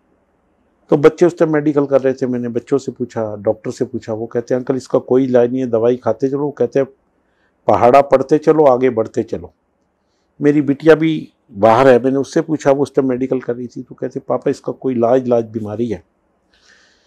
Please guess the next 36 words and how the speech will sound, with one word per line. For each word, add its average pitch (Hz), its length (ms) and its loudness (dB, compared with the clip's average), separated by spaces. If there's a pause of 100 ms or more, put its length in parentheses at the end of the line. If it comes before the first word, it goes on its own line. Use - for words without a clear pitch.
(240)
तो 143 60 6
मैंने 139 180 2
कहा, 170 140 4
"ये 165 60 2
सारी 139 300 4
ज़िंदगी 143 300 -2
ऐसे 135 220 0
ही 190 60 2
तड़पेगी 160 480 0
जैसे 151 300 -4
तड़पती 139 440 -4
है 151 80 -4
सुबह।" 139 320 -10 (1300)
अक्टूबर 143 460 4
के 151 180 -2
महीने 131 240 -2
में 135 200 -2
boiled 131 260 4
पानी 131 260 -4
से 139 140 -2
नहाना, 120 380 -6 (2250)
दशहरा 131 400 4
हॉलीडे 117 280 0
के 135 120 -6
बाद 131 180 2
अक्टूबर 131 320 -2
में 143 140 -4
खुलते 131 320 -4
थे, 214 140 -4
तो 202 140 -6
बॉइल्ड 160 480 4
पानी 156 200 0
से 151 140 -6
नहा 104 160 -6
के 120 160 -6
जाना। 101 280 -10